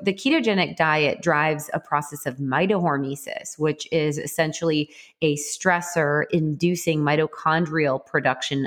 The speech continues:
of antioxidants, enhancing performance. And so because the ketogenic diet has a different metabolic approach than a standard diet, which would allow the body to just run on glucose, making the body work harder to produce ketones actually reduces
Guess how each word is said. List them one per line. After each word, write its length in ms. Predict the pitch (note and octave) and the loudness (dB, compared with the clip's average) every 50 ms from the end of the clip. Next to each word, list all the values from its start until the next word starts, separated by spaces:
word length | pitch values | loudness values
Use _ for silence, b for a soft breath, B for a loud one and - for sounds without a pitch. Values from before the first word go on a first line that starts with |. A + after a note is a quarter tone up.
| - - | -2 -4
of 100 | C#3 - | -6 -4
antioxidants, 1080 | - C#3 C3+ C3+ - C#3 - - B2 B2+ - - - G3 A3 B3 C4+ C#4+ C#4 - - - B B B B B B B B | -4 -4 -4 -2 -2 -2 0 0 0 -2 -2 -2 0 0 2 2 0 -2 -4 -8 -14 -16 B B B B B B B B
enhancing 540 | E3+ D#3 D3+ D3+ E3 D#3 D3 - D#3 D3 - | 0 2 2 2 2 2 0 0 -2 -2 -2
performance. 800 | - D3+ C#3 - C#3 C3+ A2+ E2+ - - - - - - - - | -2 -4 -2 -2 -2 -2 -2 -2 -6 -12 -14 -14 -12 -12 -8 -4
And 160 | - D#3+ D#3 | -2 -2 -2
so 360 | D3+ - E3 D3+ D3 D3 C#3+ D3 B B B B B B - | -2 0 0 2 2 2 0 -4 B B B B B B -4
because 300 | E3 F3 E3+ G3+ F#3+ F3 | -2 0 2 2 2 2
the 80 | F3+ F3 | 0 -2
ketogenic 500 | - - E3+ E3+ D#3+ E3 D#3+ D#3+ D3+ C#3+ | -2 0 0 0 0 0 0 -2 -2 0
diet 300 | - C#3+ C#3+ C#3+ C3+ - | 0 0 2 0 0 0
has 140 | D#3+ D#3 D3 | -2 -2 -2
a 40 | |
different 300 | D3 D#3+ D3+ - E3 - | -2 -2 -2 -2 -2 -2
metabolic 840 | D3 C#3+ C#3 D3 D#3 D#3+ D3+ C#3 D3+ D3 C#3+ D3 D3 C#3+ C#3 C#3 - | -2 -2 0 2 2 2 2 2 2 2 2 2 2 0 -2 -2 -4
approach 520 | C3+ - - - D3 C3+ B2 - - - - | -6 -4 -2 0 0 0 0 -2 -6 -12 -8
than 300 | D#3 D#3 C#3 C#3 C3+ C#3 | -6 -4 -2 -2 -2 -2
a 100 | C#3 C#3 | -4 -4
standard 440 | C3+ - - F#3+ G3 F#3+ F3 D#3 C#3 | -6 -4 -2 0 2 2 2 0 0
diet, 360 | - C#3 C3+ C3+ C3+ - - | 0 0 2 2 2 0 0
which 220 | D3+ C#3+ - - | -2 -6 -4 -2
would 180 | D3+ C#3 B2+ - - _ | -2 -2 -2 -4 -6 _
allow 220 | - C#3+ D3 C#3 C#3+ | -4 0 0 0 0
the 60 | C#3+ | 0
body 260 | C3 C#3 C#3 C#3 C#3 C3+ | 0 0 0 0 -2 -4
to 120 | - C#3 | -6 -8
just 280 | B2+ C3+ C#3 - - C#3 | -8 -8 -8 -8 -6 -4
run 140 | C3 C3+ | -4 -2
on 120 | B2+ A#2+ A#2+ | -2 -4 -2
glucose, 640 | - F#3 A3 A3 - - D3+ C3+ C3 E3 - - B B B B B B B | 0 0 0 0 0 0 0 0 0 -2 -4 -10 B B B B B B B
making 340 | G#3+ A#3 B3+ B3+ C#4+ C4 | 2 2 2 2 2 2
the 80 | A#3+ G#3+ | 2 4
body 320 | F#3 F#3 F3 F3 F3+ F3+ | 2 2 2 2 2 2
work 300 | E3+ D#3 D#3+ D#3 - - | 2 2 0 0 -2 -2
harder 400 | - D#3 C#3 D3 D#3 E3+ F#3 G3 | 0 0 2 2 2 2 0 0
to 160 | F#3 F#3 - D#3+ | -2 -6 -10 -4
produce 420 | - E3 D3 C3 D3 D#3 D3+ - | -2 0 0 2 2 0 0 -2
ketones 640 | - - D3 C3+ - - E3+ F3 F#3 F#3+ G3+ G3 - | -6 -6 -6 -6 -4 -4 -4 -2 0 0 0 0 0
actually 380 | - D3 D3+ - - F3 E3 | 0 0 -2 -2 -4 -4 -2
reduces 600 | D3+ D#3+ D#3+ C#3+ B2+ D3 D3 C#3+ D3 - C#3+ C#3 | -2 -2 -2 -2 0 -2 -2 -2 -2 -6 -8 -6